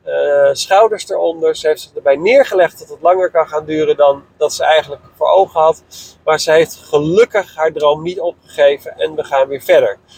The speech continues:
Dus ze gaat deze week, gaat ze bij dat pand, eh, kijken wat ik haar had doorgestuurd.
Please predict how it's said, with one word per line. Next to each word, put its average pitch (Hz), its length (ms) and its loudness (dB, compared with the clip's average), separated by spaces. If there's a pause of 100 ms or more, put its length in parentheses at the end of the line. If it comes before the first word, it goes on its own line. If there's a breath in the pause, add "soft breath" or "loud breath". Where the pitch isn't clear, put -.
(160 soft breath)
Dus - 140 -14
ze - 80 -14
gaat 139 200 -8
deze 156 300 0
week, 147 260 2
gaat 139 200 -6
ze 139 100 -18
bij 131 140 2
dat 123 160 -12
pand, 135 360 -2
eh, 123 200 -4
kijken 139 360 2
wat 131 120 -2
ik 123 100 -20
haar 113 140 -6
had 113 120 -4
doorgestuurd. 175 600 -2